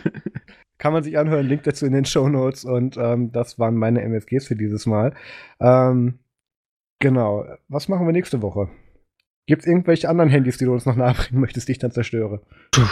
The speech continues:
Speaker 2: also, äh, ich nehme an, äh, eigentlich, warum mache ich nicht mal so ein, so ein eigenes, äh, Open Phone aus? Ich, wir reden ja so oft darüber. Ähm, da,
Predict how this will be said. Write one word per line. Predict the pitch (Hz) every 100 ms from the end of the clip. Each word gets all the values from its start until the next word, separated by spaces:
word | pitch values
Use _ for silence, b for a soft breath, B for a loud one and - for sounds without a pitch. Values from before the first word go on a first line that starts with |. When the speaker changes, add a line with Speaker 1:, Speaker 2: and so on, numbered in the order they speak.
| B B B B B B -
Speaker 2:
also, | 113 107 104 98 - 104 98
äh, | B B -
ich | - -
nehme | 104 107
an, | 104 101
äh, | 101 -
eigentlich, | 113 131 -
warum | 120 117
mache | -
ich | 135 147
nicht | 131
mal | 101 98
so | 98
ein, | 98 98
so | 104
ein | 98 101
eigenes, | 98 98 -
äh, | 107
Open | 101 101 107
Phone | - 98 104
aus? | 101 107
Ich, | 101 -
wir | 135 104
reden | 117 156
ja | 139 123
so | 120
oft | 127 -
darüber. | 127 - 131 123 120 - _ _ _ _ _ -
Ähm, | 190 101 98 98 - _ _ _ _ _ _ _
da, | 95 98 98